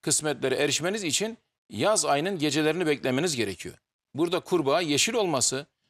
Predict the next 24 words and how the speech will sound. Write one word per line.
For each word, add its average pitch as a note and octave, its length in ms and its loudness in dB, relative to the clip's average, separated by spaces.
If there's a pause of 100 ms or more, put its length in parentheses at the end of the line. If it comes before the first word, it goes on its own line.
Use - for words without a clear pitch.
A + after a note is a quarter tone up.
(180)
Allah F3+ 280 2
izin C#3+ 240 -4
verirse C3+ 420 -2 (280)
hızlı B2 300 -2
bir G#3 80 0
şekilde B2+ 600 -2 (340)
sıkıntılardan C#3+ 680 -2
kurtulup D#3+ 440 -6
selamete C3+ 440 0
çıkmayı D#3 560 -4
rahmetli C#3 400 -2
annenize C#3 360 -2
Allah C#3 260 2
rahmet C#3+ 280 0
eylesin. B2 380 0 (320)
Size E3+ 200 -2
hayırlı F#3+ 360 0
bir G#3+ 100 -2
kapının F3+ 320 -2
açılacağını D#3+ 520 2
göstermiş. D3 540 0
Beklediğiniz D#3+ 520 0
bir F3+ 100 0
haber C#3 400 0